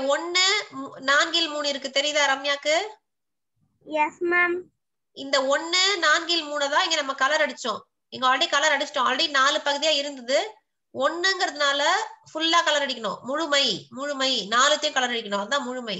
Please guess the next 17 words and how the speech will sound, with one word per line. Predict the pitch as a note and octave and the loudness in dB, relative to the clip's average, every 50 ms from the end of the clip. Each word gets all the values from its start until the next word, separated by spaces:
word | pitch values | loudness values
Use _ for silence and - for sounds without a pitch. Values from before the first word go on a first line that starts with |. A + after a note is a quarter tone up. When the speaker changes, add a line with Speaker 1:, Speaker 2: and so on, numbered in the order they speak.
| - _ _ _ _ _ _ _ _ - | -10 _ _ _ _ _ _ _ _ -4
Speaker 1:
அப்புறம் | B3 B3 - - F4+ G#4 A4 G4+ | -2 0 2 2 2 2 2 0
இந்த | D#4+ D4+ C#4+ | -2 -4 -2
நான்கில் | C4+ C4+ C#4+ E4 F#4 F4 F4 F4+ E4+ D#4 | 0 2 2 2 2 2 -2 -2 -4 -4
மூணு | D4 D4+ D4+ D4+ | -4 -4 -4 -2
இருக்கிறத | D4 C#4 C4+ - C4+ C4 B3+ C4 | -2 -2 -2 -4 -4 -4 -4 -4
வந்து | C4 B3+ C4 E4+ | -4 -6 -6 -8
நாலு | E4 C#4+ C4+ C4+ D4 D#4+ D#4+ D#4+ | -4 0 2 2 4 4 2 0
பகுதியா | D#4 D4+ D4+ D4+ D#4+ D#4 | -2 -2 -2 0 -2 -2
பிரிச்சதுல | D#4 D4 C#4 C4+ C#4 C4+ D4 E4+ F#4 | -2 -4 -6 -6 -6 -6 -4 -4 -4
மூணு | D#4 D4 D#4 E4 D#4+ | -4 -4 -6 -6 -4
மட்டும் | D4 C#4+ C#4 D#4 D#4 | -4 -4 -4 -4 -4
color | D4 C#4 C4 C4 | -6 -6 -6 -8
அடிச்சிருக்கோம். | A#3+ B3 - G#3+ G3 G3 G3 F#3+ - _ | -10 -10 -10 -10 -8 -8 -8 -10 -10 _
இது | - C4+ C4 D#4+ G#4 B4 B4 A#4 _ _ _ | -14 -10 -6 -4 -4 -4 -4 -8 _ _ _
முக்கால், | - C4 B3+ _ - C4 C4 B3+ A3+ F3+ F3 G3 | -18 -18 -12 _ 0 2 4 4 2 0 -2 -2
நான்கில் | A#3 B3+ C4+ C4+ C4 C4 B3 A3+ | 0 0 0 0 0 -6 -8 -10
மூணு. | A3 A3 A3 A3+ | -10 -8 -8 -8